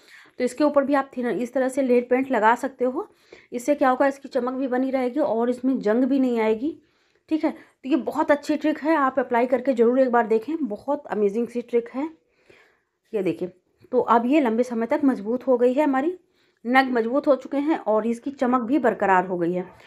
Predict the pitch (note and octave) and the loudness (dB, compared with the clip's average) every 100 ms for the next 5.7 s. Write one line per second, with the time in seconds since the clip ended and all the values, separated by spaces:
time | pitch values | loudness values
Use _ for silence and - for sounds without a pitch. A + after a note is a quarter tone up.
0 | - F3+ G#3 C4 C#4+ C#4 A#3+ A#3+ C#4+ C4 | -10 0 4 4 4 4 2 0 -2 -2
1 | C4 - C4 B3+ - A3+ B3 A#3+ C4 A#3+ | -4 -6 -6 -6 -4 -4 -4 -4 -6 -4
2 | B3 B3 A#3 A3 G#3+ C4 C#4 A#3+ A#3+ B3 | -2 0 0 0 -2 -4 -4 -8 -8 -4
3 | B3+ A#3+ G#3+ A#3 B3+ C4 A3+ A3 F#3+ F#3 | 0 2 4 4 0 -4 -4 -4 -2 -4
4 | F#3+ _ - - B3 D4 - C#4+ C#4 C#4 | -6 _ -20 -6 0 0 0 -4 -2 0
5 | C#4 C#4+ B3+ A3+ C4+ C4 D#4+ | 0 2 2 2 2 0 0